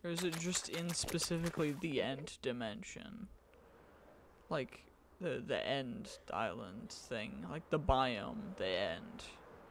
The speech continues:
I don't know. Um,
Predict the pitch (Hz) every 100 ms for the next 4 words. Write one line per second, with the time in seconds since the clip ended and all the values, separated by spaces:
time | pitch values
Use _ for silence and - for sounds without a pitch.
0 | - - - - - - - - - -
1 | - - - - - - - - 131 143
2 | 139 - - - - - - 180 175 180
3 | 180 190